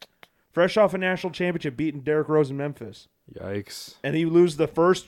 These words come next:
Speaker 1: the second round to nine
Speaker 2: Okay.
Speaker 1: seed Northern Iowa,
Speaker 2: <laughs>
Speaker 1: who no one even heard of before the game even started.
Speaker 2: They're soft.
Speaker 1: Soft.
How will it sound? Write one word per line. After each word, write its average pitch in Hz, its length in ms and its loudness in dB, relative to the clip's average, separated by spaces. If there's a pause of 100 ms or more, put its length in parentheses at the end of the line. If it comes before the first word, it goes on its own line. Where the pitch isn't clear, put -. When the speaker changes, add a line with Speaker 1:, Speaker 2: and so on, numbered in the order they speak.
Speaker 1:
the 151 80 -6
second 196 380 2
round 190 500 2
to 175 160 0
nine 170 360 0
Speaker 2:
Okay. - 20 -6
Speaker 1:
seed 196 400 -6
Northern 180 440 4
Iowa, 170 880 0 (180)
Speaker 2:
<laughs> - 180 -20
Speaker 1:
who 185 440 2
no 165 180 2
one 196 200 4
even 185 200 -2
heard 160 280 0
of 185 120 2
before 156 280 -2
the 170 80 2
game 170 240 0
even 165 140 -2
started. 170 540 0
Speaker 2:
They're 107 200 -12
soft. 117 880 4
Speaker 1:
Soft. 131 640 -4